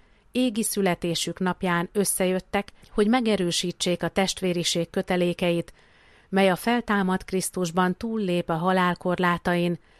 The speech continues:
legyen az bármilyen kegyetlen és fájdalmas. A vértanú személyében megtaláljuk a tökéletes tanítvány képét, aki úgy követte Krisztust, hogy megtagadta önmagát, és felvette keresztjét,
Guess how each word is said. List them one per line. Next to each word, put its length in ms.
legyen 340
az 180
bármilyen 560
kegyetlen 560
és 200
fájdalmas. 840
A 100
vértanú 520
személyében 640
megtaláljuk 720
a 60
tökéletes 720
tanítvány 600
képét, 640
aki 280
úgy 260
követte 440
Krisztust, 640
hogy 160
megtagadta 720
önmagát, 800
és 200
felvette 520
keresztjét, 800